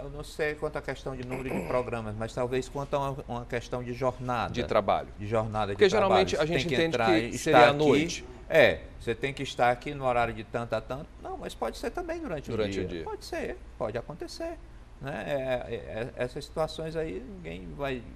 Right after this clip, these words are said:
Speaker 1: vai
Speaker 2: Uhum.
Speaker 1: fixar dessa forma. Se entende que talvez seja mais à noite, aconteça mais à noite. Mas pode também acontecer durante o dia.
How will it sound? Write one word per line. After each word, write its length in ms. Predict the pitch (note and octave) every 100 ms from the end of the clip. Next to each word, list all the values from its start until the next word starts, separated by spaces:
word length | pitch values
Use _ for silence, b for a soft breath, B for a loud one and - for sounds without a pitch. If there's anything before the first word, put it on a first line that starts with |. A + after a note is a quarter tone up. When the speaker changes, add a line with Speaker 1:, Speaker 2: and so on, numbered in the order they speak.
| -
Speaker 1:
vai 200 | A2 G#2
Speaker 2:
Uhum. 220 | A2+ G2 D#2+ -
Speaker 1:
fixar 600 | - B2 - - A#2+ G#2
dessa 260 | F#2 F2+ -
forma. 340 | - F#2+ G2
Se 140 | A2+ G3+
entende 300 | - D#4 E4+ -
que 120 | C#4+ -
talvez 380 | F#3+ E3+ F3 F#3
seja 200 | F3 D#3 C#3 -
mais 280 | B2 A#2+ A#2
à 80 | A#2+
noite, 260 | A2+ B2+ B2
aconteça 440 | A2 G2 A2 -
mais 200 | G#2 F#2
à 40 | G2
noite. 200 | G2 - - B B B -
Mas 140 | D#3
pode 200 | - G3
também 240 | - F#3 F3
acontecer 440 | F3 F3+ F#3 F3
durante 260 | F3 F3 F3
o 20 |
dia. 140 | E3+